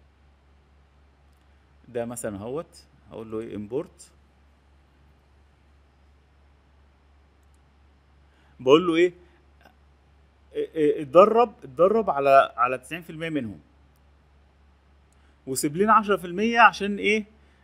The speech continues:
نتأكد، نعمل التيست، نتأكد ان انت فهمت المعلومات صح ولا لا. يعني هو اتدرب تسعين في المية وعشرة في المية مش هقولهم له. وبعد كده لما اديهم له هو يبدأ يفرق بينهم. يعني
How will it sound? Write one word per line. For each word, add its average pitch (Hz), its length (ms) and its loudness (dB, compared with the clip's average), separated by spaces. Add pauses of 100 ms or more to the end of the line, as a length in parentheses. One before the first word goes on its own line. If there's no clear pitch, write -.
(120)
نتأكد، 143 840 -4
نعمل 156 300 -4
التيست، 135 680 -4
نتأكد 135 420 -12
ان 139 120 -10
انت 160 140 -8
فهمت 156 320 -10
المعلومات 123 460 -6
صح - 220 -16
ولا 113 140 -2
لا. - 140 -8 (460)
يعني 120 180 0
هو 170 140 4
اتدرب 190 260 -2
تسعين 180 180 -12
في - 80 -20
المية 135 380 -8 (100)
وعشرة 156 360 2
في 170 80 -8
المية 185 200 -4
مش - 140 -8
هقولهم 147 420 4
له. 90 80 -20 (520)
وبعد 120 280 -2
كده 190 240 0
لما 170 200 -6
اديهم 165 380 -2
له 262 60 4
هو 196 220 4
يبدأ 175 200 -6
يفرق 151 280 -6
بينهم. 98 240 -14 (1000)
يعني 113 380 0